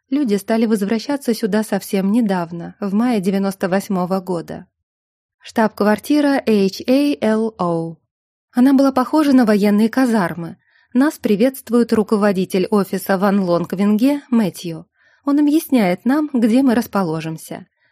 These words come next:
Среди нас четыре женщины. У них для нас есть четыре маленькие комнаты.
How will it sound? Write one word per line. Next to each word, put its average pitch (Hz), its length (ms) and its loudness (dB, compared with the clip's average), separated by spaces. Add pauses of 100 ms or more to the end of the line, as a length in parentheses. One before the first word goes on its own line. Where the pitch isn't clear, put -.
Среди 214 340 0
нас 269 200 0
четыре 247 380 0
женщины. 165 640 -6 (400)
У 190 80 -2
них 262 240 0
для 226 220 2
нас 202 240 0
есть 208 260 0
четыре 240 320 0
маленькие 208 480 0
комнаты. 165 720 -4